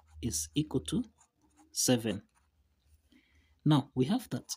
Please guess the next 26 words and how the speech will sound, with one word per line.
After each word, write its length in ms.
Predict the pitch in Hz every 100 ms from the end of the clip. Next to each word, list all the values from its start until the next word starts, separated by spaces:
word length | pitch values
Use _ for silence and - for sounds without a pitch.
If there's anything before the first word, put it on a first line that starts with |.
| -
A 300 | 123 139 208 - _ _
plus 420 | 117 113 - - -
B, 340 | 120 120 156 - -
this 200 | 135 123
is 180 | - -
equal 220 | - 123
to 80 | -
seven. 380 | 123 107 95 82 -
So 160 | - 139
this 180 | 170
implies 500 | 151 - 135 135 135
that 300 | - 113 - - - - - -
we 140 | 151 208
can 220 | - 123
solve 280 | - 151 143
for 220 | - 110 117
B, 200 | 208 - _ _ _ _ _ _ _ _ _ _ _ -
that 220 | 151 -
is 160 | 123
B 440 | 117 123 135 139 196 _ -
is 240 | 123 - -
equal 240 | 151 135
to 100 | -
seven 420 | - 147 156 180 - -
minus 540 | 113 107 104 - -
seven, 480 | - - 117 117 202